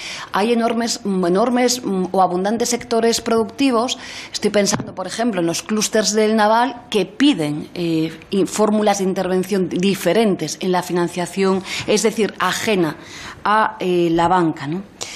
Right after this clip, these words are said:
Tercera pregunta. Em, ¿cómo cree usted que afectaron las políticas de austeridad,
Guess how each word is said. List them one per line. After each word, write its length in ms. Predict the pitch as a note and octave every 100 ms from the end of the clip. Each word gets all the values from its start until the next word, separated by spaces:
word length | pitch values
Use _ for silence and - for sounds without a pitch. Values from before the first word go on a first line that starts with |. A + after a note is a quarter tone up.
| - - - - -
Tercera 380 | A3+ B3 C#4+
pregunta. 640 | C#4 A3+ A#3 G3 D#3 D3 - -
Em, 680 | G3+ G#3 G3+ G3 F#3+ F#3 F#3 - - - - - -
¿cómo 260 | C4+ D4
cree 220 | C#4+ D4 C4+
usted 280 | B3 C#4
que 120 | C#4 B3
afectaron 720 | A#3 G#3+ - C4 B3+ B3 B3 -
las 300 | G#3 G#3 -
políticas 640 | G3+ A3 G#3+ C4+ B3+ B3
de 60 | A#3
austeridad, 680 | A#3 - A#3 A#3+ B3+ C#4